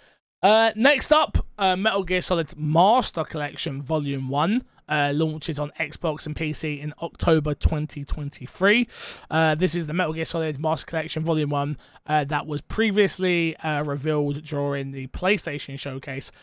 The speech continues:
Uh, it also just got announced for Nintendo Direct, if I'm not, it got announced at the Nintendo Direct as well, if I'm not mistaken. Um, yeah, do we, do we actually know what's in this?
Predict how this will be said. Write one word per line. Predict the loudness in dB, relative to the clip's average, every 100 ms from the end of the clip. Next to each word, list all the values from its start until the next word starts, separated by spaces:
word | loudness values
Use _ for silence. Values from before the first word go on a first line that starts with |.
| -20 _
Uh, | -6
it | 2
also | 2 4 0
just | 0 -2
got | -2 -2
announced | 0 -2 -4
for | -8
Nintendo | -8 -8 -6 -6 -2 -2 -2 -2 -6
Direct, | -10 -4 -4 -4 -10
if | -12
I'm | -12 -8
not, | -2
it | 0
got | 0
announced | -2 -4 -6
at | -8
the | -8
Nintendo | -6 -6 -6
Direct | -4 -4 -6 -8
as | -6
well, | -6 -6
if | -8
I'm | -12
not | -12
mistaken. | -14 -12 -12 -8 -8 -8 _ _ _
Um, | -8 -6 -6 -6 -8 -12 -16 _ _ _ _ _ _ _ _ _
yeah, | 4 4
do | 4 2
we, | 2
do | 2 4
we | 4
actually | 2 2
know | 4 6
what's | 4 0
in | -4 -2
this? | -4 -6 -14